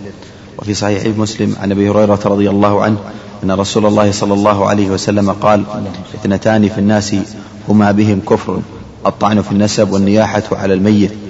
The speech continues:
ولهما عن ابن مسعود رضي الله عنه مرفوعا: "ليس منا من ضرب الخدود وشق الجيوب ودعا بدعوى الجاهلية". وعن أنس رضي الله عنه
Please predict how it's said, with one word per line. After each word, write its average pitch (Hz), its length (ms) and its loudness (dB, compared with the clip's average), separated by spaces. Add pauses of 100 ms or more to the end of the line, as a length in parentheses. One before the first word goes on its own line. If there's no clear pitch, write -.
(300)
ولهما 107 460 2
عن 98 180 -2
ابن 98 200 2
مسعود 104 480 2
رضي 101 320 4
الله 98 440 2
عنه 104 260 0
مرفوعا: 107 840 0 (500)
"ليس 110 200 0
منا 107 280 4
من 98 160 2
ضرب 104 260 4
الخدود 101 480 2
وشق 104 360 -2
الجيوب 101 420 0
ودعا 104 340 0
بدعوى 101 400 2
الجاهلية". 98 640 2 (760)
وعن 107 260 0
أنس 110 360 0
رضي 101 360 0
الله 101 400 0
عنه 110 160 0